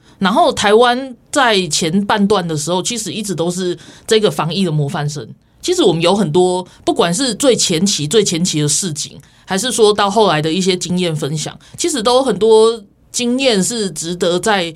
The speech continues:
W H A那个大会上面跟大家分享，不是吗？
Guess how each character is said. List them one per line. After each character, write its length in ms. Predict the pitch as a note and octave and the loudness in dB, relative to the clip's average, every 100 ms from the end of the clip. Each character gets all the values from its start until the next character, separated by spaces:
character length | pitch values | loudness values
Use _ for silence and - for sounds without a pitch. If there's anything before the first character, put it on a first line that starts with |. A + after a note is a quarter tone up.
| - | -10
W 240 | - F3+ G#3+ | -2 2 2
H 220 | G#3+ - | 2 0
A 220 | F#3+ F3+ - | -4 -4 -4
那 140 | G#3 | -2
个 100 | F3 | 0
大 200 | D#3+ D#3+ | 0 -2
会 180 | E3 D3+ | -2 -4
上 180 | E3 D#3 | -4 -4
面 180 | D#3+ | -4
跟 160 | D3+ D#3 | -6 -4
大 100 | D3+ | -6
家 120 | C3+ | -6
分 160 | C3+ C#3+ | -10 -10
享， 180 | C#3+ C3+ | -10 -12
不 80 | C3 | -16
是 200 | C#3 - | -16 -16
吗？ 140 | B2 | -18